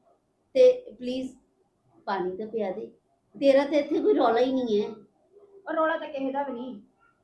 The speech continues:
Speaker 2: ਪਰ ਜਿਹੜੇ ਭੁਲੇਖੇ 'ਚ ਤੁਸੀਂ ਰਹਿੰਦੇ ਪਏ ਜੇ ਨਾ, ਤੁਸੀਂ ਸੋਚਦੇ ਹੋ ਨਾ ਕਿ ਇੱਥੇ ਕਿਸੇ ਨੂੰ ਕੁਛ ਨਹੀਂ ਪਤਾ,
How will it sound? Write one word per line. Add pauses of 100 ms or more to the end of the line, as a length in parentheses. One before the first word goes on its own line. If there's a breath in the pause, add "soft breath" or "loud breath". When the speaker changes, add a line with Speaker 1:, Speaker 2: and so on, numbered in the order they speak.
(360)
Speaker 2:
ਪਰ
ਜਿਹੜੇ (140)
ਭੁਲੇਖੇ
'ਚ
ਤੁਸੀਂ
ਰਹਿੰਦੇ
ਪਏ
ਜੇ
ਨਾ, (240)
ਤੁਸੀਂ
ਸੋਚਦੇ
ਹੋ
ਨਾ
ਕਿ
ਇੱਥੇ
ਕਿਸੇ
ਨੂੰ
ਕੁਛ
ਨਹੀਂ
ਪਤਾ,